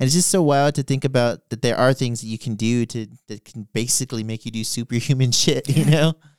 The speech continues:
Speaker 2: Like, you just, you should practice, man. Like, when I, I do this, uh, little trumpet noise with my mouth, I practiced that for years, years, dude. Uh, before I got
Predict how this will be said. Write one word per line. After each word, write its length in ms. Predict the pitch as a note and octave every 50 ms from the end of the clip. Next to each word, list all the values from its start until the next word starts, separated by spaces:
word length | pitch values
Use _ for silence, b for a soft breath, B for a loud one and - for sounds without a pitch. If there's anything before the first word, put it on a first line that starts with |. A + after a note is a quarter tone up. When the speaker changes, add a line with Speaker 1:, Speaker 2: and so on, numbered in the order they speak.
| b b b b b _
Speaker 2:
Like, 260 | - G#2 G#2+ - - -
you 60 | C#3
just, 300 | C#3+ - - - - -
you 60 | B2+
should 140 | - - -
practice, 420 | C3 C3+ D3 D#3+ - - C3 -
man. 220 | C3+ C#3 D3 C#3+ B2+
Like, 180 | A2 F#2 - _ _ _ _ -
when 140 | A#2 C3 C3+
I, 100 | C3+ - - -
I 120 | - B2 B2
do 160 | C#3 D3 D3
this, 180 | C#3+ C3 -
uh, 40 | C3 B2+
little 460 | B2 A2 G#2 A2+ B2 B2 A#2 A2 -
trumpet 520 | - - - - C3 B2 - B2 - -
noise 300 | B2+ C3 C#3 C#3 C#3 C3+
with 80 | C#3 B2
my 120 | A#2 G2
mouth, 440 | F2+ G2 A#2 C3+ C#3 C3+ - - - _ _ _ _ _ _ _ _ _ _ _ _ _ _ _ _ _
I 80 | - C#3
practiced 420 | - - E3 E3+ D#3 D3 A#2+ -
that 180 | A#2+ G#2 - -
for 120 | - F2 -
years, 840 | - F2 F#2+ G2+ G#2+ G#2 G#2 F#2+ E2+ - - - - - - - - _ _ _ _ _
years, 560 | G3 F#3+ G3 G3+ G3 F#3 E3 C3 G#2 G2 -
dude. 300 | - G2+ A2 A#2 A#2 - _ _ _ _ _ _ _ _ _ _ _ _ _ _ _ _ _ _ -
Uh, 360 | B2+ A2+ G2+ G2 F2 E2+ - - - _ _ _ _ _ _
before 320 | A2+ A2 - C#3+ C3+ B2+
I 40 | B2
got 300 | G#2 - A#2+ A#2+ A#2 -